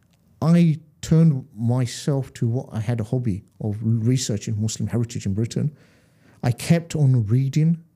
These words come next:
and reading and researching this to get me away from her. And that's what led me to the foundation of, of my work that I do today. Um, but in this case, the, um,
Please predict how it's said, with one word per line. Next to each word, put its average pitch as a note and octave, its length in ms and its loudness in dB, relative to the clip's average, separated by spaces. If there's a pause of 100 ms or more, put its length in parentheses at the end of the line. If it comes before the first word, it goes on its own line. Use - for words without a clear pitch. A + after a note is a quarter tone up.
(140)
and A2 220 2
reading B2+ 460 2 (240)
and G2+ 140 0
researching A2+ 580 -2
this G#2+ 280 -8 (240)
to - 100 -18
get - 240 -6
me G#2+ 120 2
away G#2 280 0
from G2 260 -8
her. - 120 -12 (2000)
And G#2+ 220 2
that's - 400 -4 (220)
what - 200 -8
led A2+ 380 0
me G#2+ 160 0
to - 140 -8
the G#2 80 -4
foundation G#2+ 600 -2
of, G2 200 -6
of G#2 80 -6
my G2 200 0
work G2 400 -2
that - 140 -10
I G2 40 -6
do G2 180 -4
today. G2 420 -4 (920)
Um, G2 440 0
but A#2+ 160 -2
in A#2 160 2
this C#3+ 200 2
case, - 380 -4 (120)
the, A2+ 140 -2
um, G2+ 520 -2